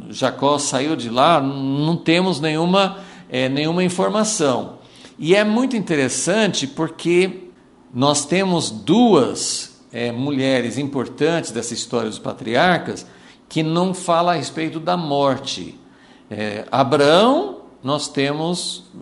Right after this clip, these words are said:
uma menção clara da morte de Sara, esposa de, de Abraão. É, mas não temos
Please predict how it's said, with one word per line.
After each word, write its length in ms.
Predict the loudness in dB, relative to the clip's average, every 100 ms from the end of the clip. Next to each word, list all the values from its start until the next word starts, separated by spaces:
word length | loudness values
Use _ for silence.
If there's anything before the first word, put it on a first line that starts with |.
| -14 -6
uma 220 | -2 0
menção 560 | 2 0 0 -2 -2
clara 580 | -2 2 4 4 2 -2 -10 -14 -2
da 140 | 0
morte 400 | 2 0 -2 -4
de 100 | -4
Sara, 560 | 0 4 4 4 -2 -8
esposa 460 | -12 -6 -6 -6
de, 360 | -6 -4 -4 -4 -10
de 380 | -8 -6 -6 -2
Abraão. 600 | -2 0 0 0 -2 -6 -16 -20 _ -20 _ _ _ -8
É, 220 | -2 -2
mas 400 | 0 2 2 2
não 640 | 2 4 6 6 4 2
temos 840 | 2 2 2 2 2 0 -2 -6